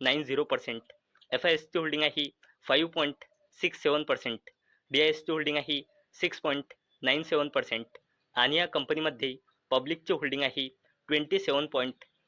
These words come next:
फोर फाईव्ह पर्सेंट. आणि मित्रांनो, या कंपनीमध्ये एफआयएसने आपली हिस्सेदारी फोर पॉइंट सेवन झिरो पर्सेंटने फाईव्ह पॉइंट सिक्स सेवन पर्सेंट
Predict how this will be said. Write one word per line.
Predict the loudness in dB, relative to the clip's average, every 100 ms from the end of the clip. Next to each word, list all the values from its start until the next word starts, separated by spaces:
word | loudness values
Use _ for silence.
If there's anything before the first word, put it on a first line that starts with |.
| _ 0
फोर | 0
फाईव्ह | 2 0 0
पर्सेंट. | -2 -2 -6 -8 -20 _ _ -2
आणि | 0 2
मित्रांनो, | 0 0 -2 -2 -8 _ _ 0
या | 0
कंपनीमध्ये | 2 -2 -2 -2 -2 -2 -6 -8 _ _ -2
एफआयएसने | 2 2 2 -2
आपली | -2 -6
हिस्सेदारी | -8 -2 2 2 0 -6 _ _ _
फोर | 2 2
पॉइंट | 2 -2 -2 -14 _ _ 0
सेवन | 2 2
झिरो | 0 0
पर्सेंटने | 0 0 -2 -4 -8 _ _ _ _ _ _ _ 2
फाईव्ह | 2 2
पॉइंट | 2 0 -2 -18 _ _
सिक्स | -2 0
सेवन | 2 2
पर्सेंट | 2 -2 -2 -4